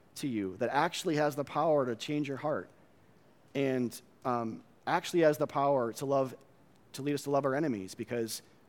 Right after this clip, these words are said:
we, the enemies, enemies of God, have been shown kindness by the God of the universe." It's insanely radical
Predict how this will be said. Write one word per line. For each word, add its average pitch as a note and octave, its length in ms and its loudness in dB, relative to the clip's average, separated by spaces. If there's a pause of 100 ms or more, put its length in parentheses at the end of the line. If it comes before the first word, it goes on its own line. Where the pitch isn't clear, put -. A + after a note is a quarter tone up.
(200)
we, F3+ 260 2
the C#3+ 140 0
enemies, D3 340 2 (120)
enemies C#3 280 0
of A#2 80 -6
God, A#2 360 -2 (320)
have C3 120 -4
been C3+ 100 -2
shown C3 200 -4
kindness - 760 -6 (640)
by C#3+ 120 6
the C3+ 80 0
God C3+ 200 6
of A#2+ 80 -2
the A#2+ 80 -4
universe." G2+ 640 -6
It's - 220 -2
insanely E3+ 960 2 (160)
radical C#3 600 2